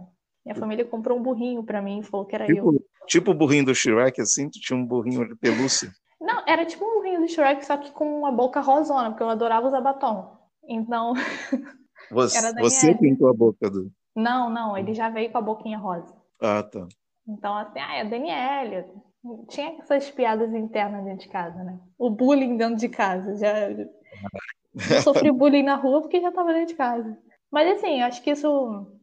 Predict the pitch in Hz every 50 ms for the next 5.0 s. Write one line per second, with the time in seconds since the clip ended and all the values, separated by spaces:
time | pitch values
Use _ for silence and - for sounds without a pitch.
0 | _ _ _ _ - 247 233 240 233 277 277 285 285 269 - 269 302 339 349 -
1 | - - 285 285 294 285 - 294 285 294 - - 233 214 208 - 240 254 277 269
2 | 254 247 262 262 254 269 262 - 302 269 269 254 226 220 214 208 208 202 220 214
3 | 208 196 - 202 196 190 190 196 202 196 190 190 202 208 202 - 226 208 208 214
4 | 208 - 202 185 208 190 180 180 185 220 208 196 196 190 202 190 - - -